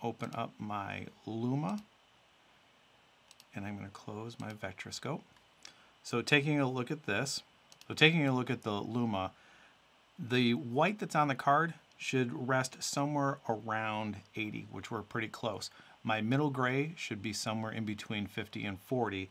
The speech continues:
and then the black, that glossy black, I'm gonna try to keep it around ten, uh, because if I drop it too much, I'm gonna start to lose details in my blacks. And I believe that glossy black is, like, pure black,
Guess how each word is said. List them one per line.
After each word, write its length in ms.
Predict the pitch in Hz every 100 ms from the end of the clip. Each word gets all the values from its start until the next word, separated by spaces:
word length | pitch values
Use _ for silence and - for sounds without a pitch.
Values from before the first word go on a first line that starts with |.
| - - _ 107
and 120 | 110
then 280 | 110 107 98
the 300 | 107 101 101 98 90
black, 440 | 131 127 95 -
that 200 | 107 -
glossy 400 | 113 113 117 117
black, 460 | 104 107 113 139 - - - - _ -
I'm 120 | 165
gonna 180 | 208 165
try 220 | - 110
to 40 |
keep 220 | 104 123
it 80 | 113
around 520 | 104 104 101 95 92 - _ -
ten, 460 | - 131 156 196 - _ _ _ _
uh, 220 | 107 107
because 240 | 104 110 101
if 60 | 113
I 80 |
drop 280 | 101 123 120
it 120 | 104
too 180 | - 135
much, 380 | 135 127 123 -
I'm 160 | 107 107
gonna 100 | 98
start 300 | - 107 101
to 80 |
lose 260 | 107 107 95
details 560 | 95 104 - 95 92 - -
in 140 | 107
my 160 | 98 92
blacks. 420 | 98 95 98 -
And 80 | 101
I 40 |
believe 380 | 98 120 165 131
that 200 | 107 101
glossy 640 | 101 107 117 - 131 131 - - _ -
black 400 | 120 127 143 - -
is, 420 | 107 101 95 - -
like, 160 | 104 95 _
pure 240 | - 117
black, 360 | 101 101 92